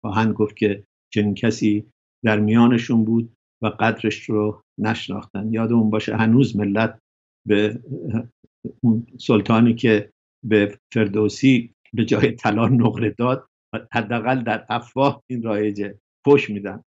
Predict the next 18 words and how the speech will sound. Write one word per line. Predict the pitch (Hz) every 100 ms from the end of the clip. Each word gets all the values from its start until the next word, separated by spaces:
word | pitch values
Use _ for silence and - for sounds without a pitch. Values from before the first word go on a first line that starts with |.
| - 110 - 117 113 117 - 113
نباید | 117 135 139 127 117
یه | 110
کاری | - 107
بکنیم | 107 _ 110 107
که | 107
نسل‌های | 110 107 - 113 117
آینده | 107 107 104 104 117
هم | 117
بر | 104
ما | 104 110
ایراد | 104 110 110
بگیرن | 113 110 107 107
که | 113 110 101 _ _ _ _ -
به | 104 104
چنین | - 117 107 104
گنجینهٔ | 104 104 98 101 107 117 110 110 - _ _ 123
واقعاً | 107 - 117 131 135 127 - _ _
عظیمی | 107 98 113 139 117 101